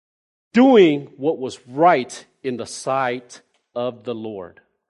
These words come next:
A victorious life in twenty twenty is a life in God, abiding in God. No matter what we're going to experience, because life happens.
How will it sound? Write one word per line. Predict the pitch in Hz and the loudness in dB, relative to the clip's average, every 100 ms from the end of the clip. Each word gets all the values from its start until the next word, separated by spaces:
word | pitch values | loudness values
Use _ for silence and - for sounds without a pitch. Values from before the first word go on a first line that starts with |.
| _ _ _ _ _ _ _ _ | _ _ _ _ _ _ _ _
A | 143 | -2
victorious | 165 160 - 254 302 262 - | 0 -2 4 6 8 4 2
life | 196 175 143 135 - _ _ | 4 4 4 -4 -12 _ _
in | 151 143 | -12 -10
twenty | - 214 214 208 | -6 -4 -4 -6
twenty | 208 208 175 - 127 117 _ _ _ _ _ _ _ _ _ | -6 -4 -4 -4 -12 -14 _ _ _ _ _ _ _ _ _
is | 143 123 | -8 -6
a | |
life | 117 131 147 127 - _ _ _ _ | -4 -2 0 -2 -8 _ _ _ _
in | 127 120 | -10 -8
God, | 120 98 80 - _ _ _ _ _ _ - | -10 -12 -16 -20 _ _ _ _ _ _ -16
abiding | 113 104 135 139 143 147 143 | -16 _ -2 -2 -4 -8 -10
in | 139 | -14
God. | 120 123 98 95 92 _ _ _ - | -8 -8 -8 -12 _ _ _ _ 0
No | 170 | 4
matter | 214 214 | 6 6
what | 175 170 233 220 | 4 4 4 4
we're | 226 | 0
going | 190 220 202 | 0 0 0
to | 202 196 | -2 -4
experience, | 190 - 185 143 107 | -4 -6 -4 -4 -8
because | - 117 - 139 - | -14 -12 -8 -8 -10
life | 113 135 165 175 170 | -14 -6 -4 -4 -8
happens. | - 170 175 113 - - _ | -14 -12 -12 -14 -20 -20 _